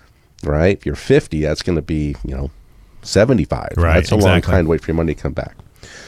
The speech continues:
Speaker 1: So what he did is he went back and compared. So, okay, what if we used an index annuity concept? Now,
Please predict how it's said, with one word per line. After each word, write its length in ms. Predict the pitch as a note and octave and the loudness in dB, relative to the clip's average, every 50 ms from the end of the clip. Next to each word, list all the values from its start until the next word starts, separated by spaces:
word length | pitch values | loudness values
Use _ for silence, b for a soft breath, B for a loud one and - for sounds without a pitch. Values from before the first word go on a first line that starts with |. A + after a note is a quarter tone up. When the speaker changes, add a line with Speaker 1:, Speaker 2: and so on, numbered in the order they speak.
| B B B B - | B B B B -6
Speaker 1:
So 180 | - - A#2+ | -2 0 2
what 140 | A2+ C3+ E3+ | 2 2 2
he 60 | F#3+ | 2
did 360 | E3 - G2+ E2 E2+ D#2 F2+ | 2 2 4 4 4 4 4
is 160 | G#2 F#2+ - - | 4 2 2 2
he 160 | G2+ G2 F#2+ | 2 4 4
went 220 | G2+ A2+ A#2+ - | 4 4 2 4
back 220 | - F#2 F2+ - - | 2 2 2 2 2
and 80 | F#2 | 0
compared. 460 | - F2 - - - G2+ D#2+ D2 - | 0 0 0 2 2 2 0 0 -2
So, 60 | - F#2+ | -4 -4
okay, 180 | - F2 E2 | -2 0 0
what 320 | D#2+ D#2 D#2+ F#2 G#2 A2+ F3+ | 0 2 4 4 6 6 4
if 140 | F3 - | 2 2
we 100 | C3 G#2+ | 2 2
used 400 | F#2+ F2+ F2+ F2+ F2+ F2+ E2+ - | 4 4 4 4 4 4 2 2
an 180 | E2+ D#2+ D#2+ - - | 0 0 0 0 -2
index 580 | - F2 G2+ A#2 A2+ - G2 F2 - - - - | 0 2 2 2 4 2 2 0 0 -2 -2 0
annuity 360 | D#2+ D#2+ E2 D#2+ D#2+ D#2+ D#2 | 2 2 4 4 4 2 0
concept? 880 | - - - - F2+ E2 D#2+ D#2 D2+ - - - C2 - - - - - - - _ _ - | -2 -6 -4 -2 0 2 2 2 0 0 -2 -4 -6 -6 -10 -16 -20 -20 -20 -20 _ _ -2
Now, 300 | - F#2 F2+ D2 C#2 - | 0 2 2 2 0 -4